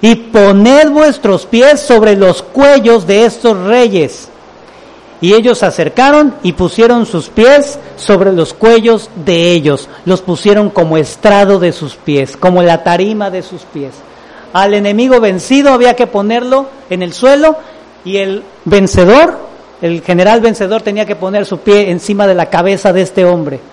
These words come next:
simbolizando su dominio, ¿sí? El Hijo hoy está gobernando y está cada día haciendo esto, hermano. Está poniendo a sus enemigos debajo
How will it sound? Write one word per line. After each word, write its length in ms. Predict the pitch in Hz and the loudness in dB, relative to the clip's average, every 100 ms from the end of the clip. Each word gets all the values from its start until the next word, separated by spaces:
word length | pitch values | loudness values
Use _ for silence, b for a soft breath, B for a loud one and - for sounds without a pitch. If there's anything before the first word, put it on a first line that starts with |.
| B B _ _ | B B _ _
simbolizando 920 | - 190 175 175 175 247 262 262 277 - B B | -6 -2 0 0 -2 0 0 2 0 -2 B B
su 260 | - 233 | 0 0
dominio, 720 | 185 185 180 214 208 180 131 - - - | 2 0 2 2 2 2 -2 -6 -20 -12
¿sí? 260 | 170 220 - B B B B B B B _ - - - | -6 -6 -8 B B B B B B B _ -20 -20 -6
El 180 | 175 196 | -2 0
Hijo 360 | 254 - 160 170 | 0 0 -2 2
hoy 240 | 208 214 | 2 4
está 260 | 214 - 190 | 2 0 -2
gobernando 760 | 190 185 185 175 165 156 139 - | 0 0 -2 -2 -4 -4 -6 -6
y 120 | 180 | -6
está 280 | - 196 185 | -2 -2 -2
cada 420 | - 233 240 233 | 0 2 2 2
día 360 | 208 190 180 - | 2 2 0 0
haciendo 640 | 165 - 196 190 180 175 | -2 -2 -2 -2 0 0
esto, 400 | 160 151 - 139 123 | 0 -6 -12 -18 -18
hermano. 260 | 123 117 - - | -20 -20 -20 -14
Está 300 | 170 - 220 | -10 -4 -2
poniendo 380 | 220 202 208 208 | -2 -2 -2 -4
a 40 | 202 | -4
sus 200 | 190 185 | -4 -2
enemigos 560 | 170 180 196 196 180 | -2 -2 -2 -2 -2
debajo 560 | 165 156 175 156 175 | -2 0 -2 -2 -4